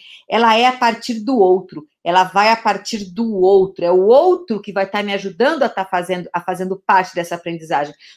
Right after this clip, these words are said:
Qual que é uma das maiores dificuldades que a gente vê hoje, né? É, no, no, na questão da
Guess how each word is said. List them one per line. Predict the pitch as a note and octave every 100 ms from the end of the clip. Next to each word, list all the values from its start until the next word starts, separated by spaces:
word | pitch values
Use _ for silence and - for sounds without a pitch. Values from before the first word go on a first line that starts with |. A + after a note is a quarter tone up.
| _
Qual | B3 D4+
que | D#4+
é | D#4
uma | D4
das | C4 A#3+
maiores | A#3+ C4 C#4
dificuldades | D4 D4 C4 A3 G#3
que | -
a |
gente | G#3 G3+
vê | F#3+ G3+
hoje, | G3+ G#3 G3+ E3
né? | F3+ A#3+ _ _ -
É, | D#3+ -
no, | G3 G3+ F#3+ F#3 F3 E3+ D#3+
no, | F3+ F3+ F3 E3+ E3 D#3 D3
na | F3
questão | F#3 G3
da | F#3+